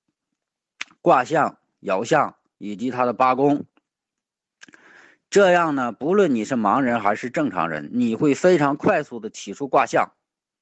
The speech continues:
而且呢，当别人还在那捂着的时候，你已经快出结果了。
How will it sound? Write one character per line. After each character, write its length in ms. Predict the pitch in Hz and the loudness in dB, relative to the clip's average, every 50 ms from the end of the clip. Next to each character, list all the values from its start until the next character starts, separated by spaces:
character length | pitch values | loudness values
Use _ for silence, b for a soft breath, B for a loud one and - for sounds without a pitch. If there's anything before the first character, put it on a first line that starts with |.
| _ _ _ | _ _ _
而 300 | - 82 104 131 156 147 | -6 -4 -2 -2 -2 -2
且 240 | - - 107 82 82 | -4 -4 -4 -4 -4
呢， 220 | 90 95 92 90 _ _ _ _ _ _ _ _ _ _ _ - | -4 -4 -6 -6 _ _ _ _ _ _ _ _ _ _ _ -2
当 240 | - 160 170 175 165 | 0 0 0 0 -2
别 160 | 156 160 160 | -2 0 0
人 160 | 160 165 151 | 2 0 0
还 160 | 131 143 135 | 0 -2 -2
在 160 | 143 160 160 156 | 0 0 0 0
那 140 | 160 156 | 0 -2
捂 200 | 139 113 98 98 | -4 -4 -8 -8
着 140 | 90 107 120 | -6 -4 -2
的 100 | 131 135 | -2 -2
时 160 | 127 - 107 | -2 -2 -6
候， 120 | 104 120 110 | -6 -4 -4
你 160 | 110 120 139 | -2 -2 -2
已 100 | 131 101 | -2 -2
经 160 | 113 120 120 | -2 -4 -6
快 180 | - - 143 117 | -4 -2 -2 -2
出 200 | - - 131 107 | -2 -4 -8 -6
结 160 | 107 107 117 | -4 -4 -4
果 200 | 117 95 73 - | -2 -4 -6 -6
了。 200 | - 76 - | -8 -14 -20